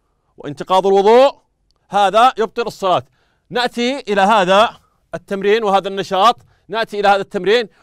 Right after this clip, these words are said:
ويقول: "ألون"، عندي الآن هنا ثلاث دوائر، ثلاث دوائر. يقول: "ألون الدائرة التي تحتوي على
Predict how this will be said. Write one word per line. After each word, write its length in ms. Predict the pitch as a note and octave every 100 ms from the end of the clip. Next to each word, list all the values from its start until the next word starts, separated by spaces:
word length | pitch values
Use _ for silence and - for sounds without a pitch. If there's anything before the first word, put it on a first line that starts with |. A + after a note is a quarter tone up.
| -
ويقول: 720 | F#3 G3 G3 G#3 A#3 B3+ D#3 _ _ _ _ _
"ألون"، 720 | D#3+ E3 B3 A3 G3+ G#3 B3 F#3 _ _ -
عندي 220 | A#3 G#3+
الآن 260 | G#3 A3+ G3+
هنا 340 | G#3+ A3+ B3+ - _
ثلاث 540 | - F#3+ G#3 A#3+ B3+ _ _
دوائر، 420 | C#3 G#3 G3+ D3+
ثلاث 540 | C3+ F3+ F#3+ G3+ A3+ A#3+ _ _ _ _
دوائر. 520 | C#3 F#3+ G#3 E3+ B2 - _ _ _ _ _ _
يقول: 400 | E3 G3 A#3 C4
"ألون 640 | G3+ A3 A#3 G3 F#3+ A3 G#3 _ _ _ -
الدائرة 1000 | F3+ D3 F3 F#3 G3 A#3 G3 G3 G#3 A3 _ _ _ _ _ _ -
التي 680 | C3+ D3+ G#3 A3 A#3+ B3 G3+ _ _ _ _ _ _
تحتوي 720 | G#3 G#3 - A3+ A3+ A3+ A#3 A3 _ _
على 460 | D3 G#3 G#3+ A3